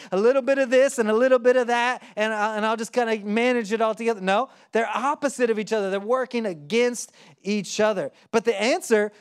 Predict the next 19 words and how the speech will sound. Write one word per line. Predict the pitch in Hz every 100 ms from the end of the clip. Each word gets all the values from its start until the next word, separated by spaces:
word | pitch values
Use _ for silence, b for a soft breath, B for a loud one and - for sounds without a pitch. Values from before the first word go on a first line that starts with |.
| B
to | 220
walking | 208 233 262 247 226
by | 220
the | 220
Spirit | 202 - - 254 262 269 -
and | 175 180
not | 202 220
walking | 226 240 240 233
by | 240
the | 240
flesh | 262 254
is | 226 180
right | 208 202
there. | 220 208 151 B
He | 196
said, | 202 214
"If | 214
you | 202 190
walk | 185 214 262 -